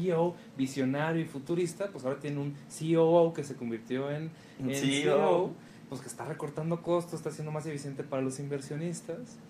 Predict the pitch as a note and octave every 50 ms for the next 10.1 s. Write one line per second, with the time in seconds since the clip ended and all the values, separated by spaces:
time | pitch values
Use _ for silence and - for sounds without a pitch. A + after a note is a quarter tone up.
0 | - - B2 C3 C#3+ D#3+ F3+ G#3+ - - F3 F3 A#3 B3 - - D3 C#3+ C#3+ D3
1 | C3+ C3+ C3+ B2+ - C3+ A#2 A#2+ A#2+ A#2+ B2 C3 C#3+ D3+ E3+ - - B2+ A2+ G#2+
2 | A2+ C3 C3+ - - A#2+ A2 - A#2+ - - C#3+ - B2+ A#2+ - - - - -
3 | F#3 - - - F#3+ A3+ B3+ B3+ C4 C4+ G#3 D3+ B2 A2+ - - - C#3+ C#3+ D3
4 | F#3 F3 F3+ - - F#3 F3+ F3+ E3+ F3 E3+ E3+ E3 D#3+ D#3+ D#3 - - D#3+ D#3
5 | - B3 D4 - - - - - - - - - C3 B2+ B2 B2 - D3+ D#3+ E3+
6 | E3+ E3+ D#3+ E3+ F#3 F#3 D#3+ C#3+ C#3+ D3+ D#3+ E3 F3+ F#3+ G3+ F#3 E3+ D#3 C#3+ D3
7 | D3 D#3+ D#3+ - D3 C#3+ C#3+ - A#2+ B2 B2+ B2+ - C#3+ C#3+ C#3 D3 C#3+ C3+ B2+
8 | C#3 E3 D#3+ - - - - E3+ E3 E3 E3 E3 E3 C3+ - C#3+ C3+ - D3 C3+
9 | A#2 A#2+ B2+ C3 B2+ C#3 C#3 C#3+ C#3+ - - - B2+ C3 C3+ C3+ B2+ A#2+ C3 D#3
10 | G3